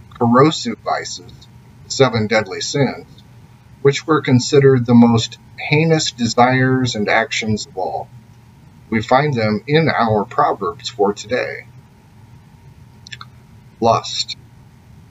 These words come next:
The wicked covet the proceeds of wickedness.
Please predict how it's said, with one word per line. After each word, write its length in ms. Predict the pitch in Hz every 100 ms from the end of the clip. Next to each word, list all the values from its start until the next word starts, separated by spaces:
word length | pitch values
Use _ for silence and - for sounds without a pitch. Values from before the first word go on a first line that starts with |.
| - - -
The 80 | 131
wicked 480 | 135 208 156 120
covet 460 | - - 120 107 -
the 80 | 104
proceeds 800 | - 127 120 - 113 107 104 110
of 180 | 104
wickedness. 540 | 104 107 92 80 -